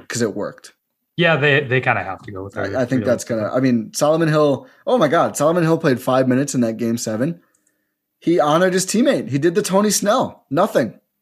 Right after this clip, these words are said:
Speaker 1: Five full minutes. Nothing. Five,
Speaker 2: Right.
Speaker 1: is that five trillion? Is that what they call it?
Speaker 2: Yep.
Speaker 1: Yeah. He, that's an impressive one. Five, exactly five minutes, according to B-Ball Ref. Um, but yeah, I think it's Huerter as well. So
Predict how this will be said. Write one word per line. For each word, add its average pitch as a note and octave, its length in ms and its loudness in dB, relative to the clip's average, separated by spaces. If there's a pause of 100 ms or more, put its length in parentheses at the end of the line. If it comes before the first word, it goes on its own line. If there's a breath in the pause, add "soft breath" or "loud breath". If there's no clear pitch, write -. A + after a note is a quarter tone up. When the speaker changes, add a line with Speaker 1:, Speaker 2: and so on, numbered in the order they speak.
(760 soft breath)
Speaker 1:
Five G#3 420 0
full A#3 160 2
minutes. G#3+ 640 -2 (180)
Nothing. D3 520 0 (520)
Five, E3 380 2
Speaker 2:
Right. C#3+ 140 -2
Speaker 1:
is D3 80 2
that D#3 140 2
five E3 220 0
trillion? E3+ 380 0
Is E3+ 60 -2
that E3 40 0
what E3+ 120 -2
they F#3 80 -4
call F#3+ 220 0
it? A3+ 100 -10 (600)
Speaker 2:
Yep. C3 380 0 (220)
Speaker 1:
Yeah. F3 240 0 (120)
He, C3+ 260 0 (220)
that's C#3+ 220 0
an F#3+ 100 2
impressive F3+ 460 0
one. G2+ 180 -6
Five, C3+ 320 2
exactly D3 500 -2
five C3+ 260 0
minutes, B2 260 -2
according A2 240 -6
to G#2 60 -6
B-Ball G#2 320 -2
Ref. G#2 260 -4 (460 loud breath)
Um, G2 680 0
but B2+ 260 0
yeah, C#3 200 2
I A#2 100 0
think D3+ 180 0
it's C#3 120 -4
Huerter A2+ 380 0
as G2+ 100 -10
well. F2+ 200 -8
So B2+ 400 0